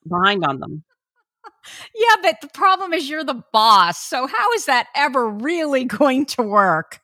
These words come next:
Speaker 1: Exactly.
Speaker 2: So what made you decide to get into indie publishing?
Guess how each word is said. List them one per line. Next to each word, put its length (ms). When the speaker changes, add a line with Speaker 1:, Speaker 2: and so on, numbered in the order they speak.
Speaker 1:
Exactly. 1080
Speaker 2:
So 180
what 300
made 240
you 100
decide 440
to 60
get 320
into 380
indie 340
publishing? 540